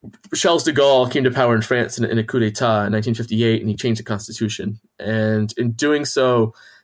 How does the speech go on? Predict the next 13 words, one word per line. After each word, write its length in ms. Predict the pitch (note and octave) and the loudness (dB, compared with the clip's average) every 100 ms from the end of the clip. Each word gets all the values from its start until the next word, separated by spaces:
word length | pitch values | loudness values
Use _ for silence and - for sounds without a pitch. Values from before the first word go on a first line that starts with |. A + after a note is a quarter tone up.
| _ | _
he 200 | - C3+ | -10 -6
tried 300 | B2 D3+ C3+ | -2 2 2
to 80 | C3 | 0
change 240 | B2 C#3+ B2 | -2 0 2
the 60 | |
relationship 420 | A#2+ A#2 B2 A#2 | 4 2 0 -2
of 100 | A2+ | -4
France 320 | - A2+ G#2+ - | -2 -2 -2 -2
to 120 | A#2 | -2
its 100 | A2 | 0
African 360 | G#2 G#2+ G#2+ | -2 -4 -6
colonies, 520 | G2+ A2 B2+ F#3 G3+ - | -2 -2 0 0 -2 -2
and 360 | A2 A2 G#2 | 0 0 -2